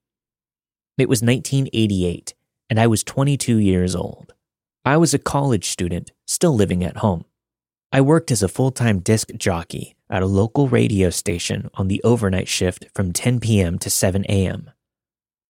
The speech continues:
One of my younger brothers was nineteen years old. He lived in an apartment with a friend and worked at a nearby Dairy Queen. And my youngest brother was nine,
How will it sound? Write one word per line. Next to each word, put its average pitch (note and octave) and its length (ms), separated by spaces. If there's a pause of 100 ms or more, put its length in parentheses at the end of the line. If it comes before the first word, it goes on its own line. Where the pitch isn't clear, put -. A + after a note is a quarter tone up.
(260)
One C3+ 160
of C#3 80
my D3 140
younger A2 320
brothers G2 640 (120)
was G2 240
nineteen G2 540
years F2+ 260
old. - 360 (480)
He F3+ 160
lived E3+ 260
in C#3+ 80
an A#2+ 80
apartment - 560
with G2 160
a - 60
friend G#2 480 (320)
and F#2+ 160
worked G2+ 240
at F#2+ 100
a F2+ 60
nearby F#2 400
Dairy G2 340
Queen. - 380 (720)
And G#2 100
my F#2 100
youngest C3+ 380
brother F2+ 320
was F#2+ 220
nine, G2 400